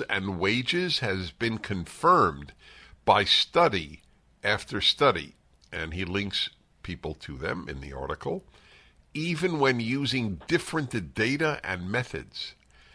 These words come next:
Kevin Lang, an economist at Boston University, corrects important issues in Messieurs Neal's and Johnson's work,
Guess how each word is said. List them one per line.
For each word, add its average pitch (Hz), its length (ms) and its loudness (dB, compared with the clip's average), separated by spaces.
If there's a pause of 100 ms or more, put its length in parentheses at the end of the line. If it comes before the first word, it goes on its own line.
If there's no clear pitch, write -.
(380)
Kevin 175 420 4
Lang, 127 520 4
an 98 100 2
economist 151 680 2
at 107 160 -2
Boston 127 400 4
University, 113 720 0
corrects 123 600 0
important 139 600 0
issues 147 440 -4
in 95 160 -2
Messieurs 107 420 -2
Neal's 123 380 0
and 98 140 -2
Johnson's 117 500 2
work, 151 440 8